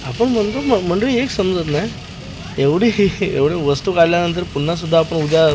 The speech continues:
उद्या किंवा मग एक महिन्याने घर साफ करायला घेतलं ना की पुन्हा तेवढाच पसारा निघतो. असं का बरं?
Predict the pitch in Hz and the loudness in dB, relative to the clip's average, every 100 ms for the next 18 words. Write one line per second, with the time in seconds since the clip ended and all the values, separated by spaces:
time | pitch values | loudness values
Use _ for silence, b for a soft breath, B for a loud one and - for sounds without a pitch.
0 | 127 135 147 151 147 147 147 143 123 151 | 2 0 0 2 0 4 4 4 2 2
1 | 156 143 143 143 135 123 147 156 151 123 | 2 2 0 2 0 2 0 0 0 0
2 | 120 - - - - - - 147 156 156 | -4 -4 -8 -10 -14 -14 -10 -6 -2 0
3 | 180 175 156 180 175 143 139 123 117 - | 2 4 4 4 2 0 0 -2 -4 -6
4 | 113 117 - - - - - - - - | -8 -8 -10 -12 -14 -14 -14 -14 -10 -6
5 | 139 170 - 156 147 127 | -4 -4 2 4 4 0